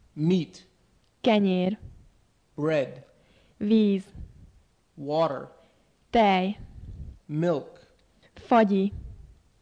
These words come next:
Speaker 1: Ice cream.
Speaker 2: Sör.
Speaker 1: Beer.
Speaker 2: Bor.
Speaker 1: Wine.
Speaker 2: Üveg.
Speaker 1: Bottle.
Speaker 2: Pálinka.
Speaker 1: Brandy.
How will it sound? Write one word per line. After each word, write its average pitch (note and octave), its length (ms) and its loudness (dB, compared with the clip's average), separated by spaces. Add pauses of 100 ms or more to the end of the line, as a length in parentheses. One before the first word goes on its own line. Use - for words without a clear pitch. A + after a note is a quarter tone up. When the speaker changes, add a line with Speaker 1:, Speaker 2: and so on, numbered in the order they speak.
(120)
Speaker 1:
Ice F3 320 -6
cream. C3 520 -16 (440)
Speaker 2:
Sör. G3+ 540 2 (580)
Speaker 1:
Beer. C#3+ 420 -2 (540)
Speaker 2:
Bor. G#3+ 460 4 (840)
Speaker 1:
Wine. C#3+ 600 -6 (580)
Speaker 2:
Üveg. A3+ 560 2 (840)
Speaker 1:
Bottle. D3+ 440 -4 (640)
Speaker 2:
Pálinka. A3 760 2 (460)
Speaker 1:
Brandy. D#3 640 -4